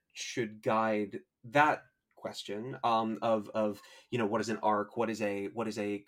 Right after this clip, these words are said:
complete circuit, is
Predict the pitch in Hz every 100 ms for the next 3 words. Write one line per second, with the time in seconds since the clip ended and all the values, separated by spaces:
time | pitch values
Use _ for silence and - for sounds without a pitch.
0 | - 127 113 - - 110 107 - - 101
1 | 104 175 190 - _ _ _ _ _ _
2 | _ _ _ _ _ _ _ - 127 120
3 | 117 110 107 - -